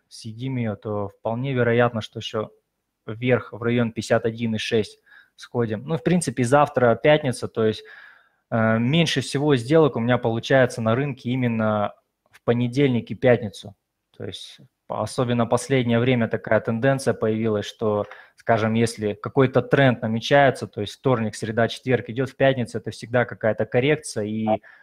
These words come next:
обычно трендовое движение уже развития не получает,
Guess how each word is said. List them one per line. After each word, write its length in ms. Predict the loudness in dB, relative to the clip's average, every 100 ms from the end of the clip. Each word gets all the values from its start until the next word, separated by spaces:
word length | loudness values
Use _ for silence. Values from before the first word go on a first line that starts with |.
| _
обычно 920 | -4 -2 -2 -4 -6 -6 -2 -2 -2 -4
трендовое 400 | -4 -4 0 0
движение 420 | 0 0 0 2 2
уже 140 | 2
развития 420 | 0 0 -2 -2 -4
не 100 | -4
получает, 560 | -6 -6 2 2 2